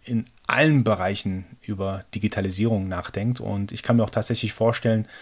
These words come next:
dass viele Bereiche noch gar nicht digitalisiert sind. Und vielleicht gehört der Immobilienbereich da so ein bisschen dazu. So zumindest habe ich den, ähm, Sebastian verstanden.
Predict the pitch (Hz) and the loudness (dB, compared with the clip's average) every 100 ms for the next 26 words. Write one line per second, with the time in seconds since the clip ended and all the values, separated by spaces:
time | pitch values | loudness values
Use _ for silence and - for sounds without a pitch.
0 | - - - 104 - - - - 170 113 | -20 -20 -6 -2 -2 -4 -6 0 4 8
1 | 104 110 120 95 107 107 104 - - 101 | 8 6 4 2 2 2 2 -2 -8 -4
2 | 107 101 101 107 104 120 135 131 101 104 | 0 0 2 2 4 4 4 4 0 -2
3 | 123 - - 104 113 - 110 110 107 101 | -6 -10 -2 2 2 4 2 4 2 2
4 | 117 107 104 120 123 113 110 113 - 110 | 2 2 2 4 4 4 2 0 0 0
5 | 107 107 113 107 110 - 104 - 139 120 | 0 0 -2 -2 -2 -2 -2 0 2 4
6 | 120 123 123 123 120 110 110 104 - - | 8 10 10 8 4 4 2 0 -2 -18
7 | - - - - 104 104 101 104 104 113 | -18 -18 -14 -2 2 4 4 2 2 2
8 | - 113 113 - 117 123 147 | 4 2 2 4 4 4 0